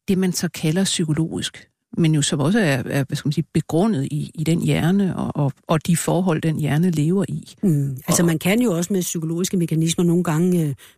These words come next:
Speaker 2: berolige sin hjerne,
Speaker 1: Ja.
Speaker 2: og, og, øh, altså, lære, ligesom få indøvet nogle nye måder at reagere i nogle situationer, og, og blive mindre stresset og mindre belastet af det. Så, så, men, men der er,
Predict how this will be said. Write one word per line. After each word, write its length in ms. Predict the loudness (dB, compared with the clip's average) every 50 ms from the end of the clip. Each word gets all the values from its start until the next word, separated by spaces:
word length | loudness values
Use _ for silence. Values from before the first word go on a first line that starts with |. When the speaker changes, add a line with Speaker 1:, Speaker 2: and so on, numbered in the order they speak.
| _
Speaker 2:
berolige 460 | -6 -4 0 0 0 0 0 0 0 0
sin 160 | 0 -2 -2
hjerne, 380 | -2 -2 -2 -4 -4 -4 -4 -6 -8 -12 -20 -20 -20 -20 _ -4 -2
Speaker 1:
Ja. 80 | 0 2
Speaker 2:
og, 180 | 2 0 -2 -2 -4
og, 140 | -4 -6 -6 -8 _ -14
øh, 160 | -12 -12 -12 -12 _ _ _ -20 -20 _ _ _ -4
altså, 280 | -2 0 2 2 0 0 0
lære, 480 | 0 0 2 2 2 2 2 0 0 -2 -6 -10 -18 -20 -20 -20 -20 -20 -20 -14 -8
ligesom 200 | -8 -6 -6 -4
få 80 | -4 -2 0
indøvet 480 | 2 2 4 4 2 0 0 0 -2
nogle 180 | -2 0 0 2
nye 160 | 2 4 4
måder 320 | 4 2 2 2 0 -2 -2
at 80 | -4
reagere 520 | -6 -6 -6 -4 -2 -2 -2 -2 -2 -2 -2
i 40 |
nogle 160 | -2 -2 -2 -4
situationer, 720 | -6 -6 -6 -4 -6 -4 -4 -4 -2 0 2 2 2 2
og, 200 | 0 -2 -2 -2 -4 -10 -20 -20 -20 -20 _ _
og 140 | -4 -2 0
blive 220 | 2 4 4 4
mindre 320 | 4 2 2 0 -2 -4 -4
stresset 420 | -4 -4 -4 -4 -4 -4 -4 -4
og 140 | -4 -4 -2
mindre 240 | 0 0 0 0 -2
belastet 500 | -2 -2 0 2 2 0 0 0 -2 -4
af 180 | -4 -4 -4 -4
det. 120 | -2 -2
Så, 140 | -2 -2 -4 -4 -2
så, 180 | 0 0 0 0 -2 -6 -16 -14 -6 -2
men, 240 | 2 2 2 2 2
men 180 | 2 2 2 2
der 60 | 0
er, 180 | 0 0 -2